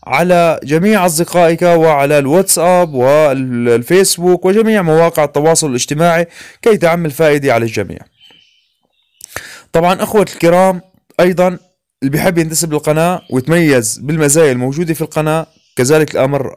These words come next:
مية مرحبا فيه. طبعًا أخوتي الكرام، قبل بداية الفيديو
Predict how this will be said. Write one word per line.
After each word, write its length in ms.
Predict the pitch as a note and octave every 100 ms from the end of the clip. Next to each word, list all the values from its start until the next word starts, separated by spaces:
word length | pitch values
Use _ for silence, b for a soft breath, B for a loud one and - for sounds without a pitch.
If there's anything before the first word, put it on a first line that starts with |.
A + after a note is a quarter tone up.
| -
مية 320 | A#2 D#3 D#3 D3
مرحبا 400 | C#3 - A2 -
فيه. 160 | - - _ B B B B B B
طبعًا 240 | E3 F#3 F3
أخوتي 280 | - G3 C3+
الكرام، 380 | E3+ F3+ F#3
قبل 220 | E3+ F3 E3
بداية 300 | D3+ E3 C#3+
الفيديو 460 | C3+ - D3+ F3+